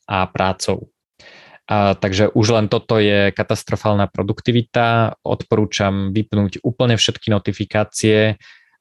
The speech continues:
keď už, e, nie stále, tak aspoň počas, e, tých dvoch hodín, kedy chceme byť naozaj produktívni.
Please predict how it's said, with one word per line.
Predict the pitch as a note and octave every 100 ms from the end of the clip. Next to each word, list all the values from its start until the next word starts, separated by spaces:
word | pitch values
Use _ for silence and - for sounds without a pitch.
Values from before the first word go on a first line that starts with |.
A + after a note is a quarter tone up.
| -
keď | - A#2 G#2+
už, | A2 G2+ - -
e, | G#2 G#2 G#2 G#2 - - - A#2+ C3
nie | A#2 G#2+ A2 A2 G2+
stále, | - - F#2+ G2+ A2 A2+ A2
tak | G2 F#2+ - -
aspoň | G#2+ - A2+ G#2 G2+ -
počas, | G#2 - G2+ F#2+ - -
e, | - G2+ G2 F#2+ F#2 - - _ _ -
tých | G2
dvoch | G2 A2 C#3+
hodín, | G2+ G2 G#2 F#2
kedy | F#2+ F2
chceme | - G2 F#2
byť |
naozaj | F#2 F#2 F#2 F#2
produktívni. | - F2+ F2+ - - F#2